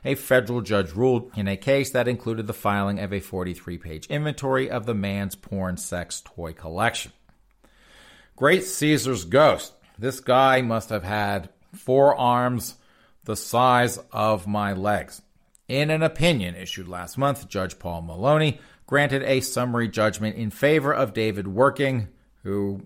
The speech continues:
loves porn, <laughs> folks, who last year sued his parents, Paul and Beth,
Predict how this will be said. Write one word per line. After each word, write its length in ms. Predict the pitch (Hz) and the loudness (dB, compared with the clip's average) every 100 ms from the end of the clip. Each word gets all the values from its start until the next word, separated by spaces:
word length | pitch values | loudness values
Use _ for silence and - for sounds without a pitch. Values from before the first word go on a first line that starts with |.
| - | -8
loves 380 | 95 117 127 - | -2 2 0 -2
porn, 460 | - - 117 101 | -10 -4 0 0
<laughs> 20 | 85 | -2
folks, 480 | 98 - - - - - - - - | -8 -10 -12 -14 -14 -20 -18 -18 -4
who 200 | 143 151 | 2 2
last 380 | 135 139 139 - | 4 2 2 0
year 140 | 127 | -2
sued 420 | 123 - 190 226 113 | -2 0 2 2 0
his 160 | 101 | -4
parents, 340 | - 98 92 - | -4 -4 -4 -8
Paul 380 | - 101 95 | -2 2 2
and 320 | 90 87 82 80 | 0 -6 -8 0
Beth, 340 | 131 139 | 4 4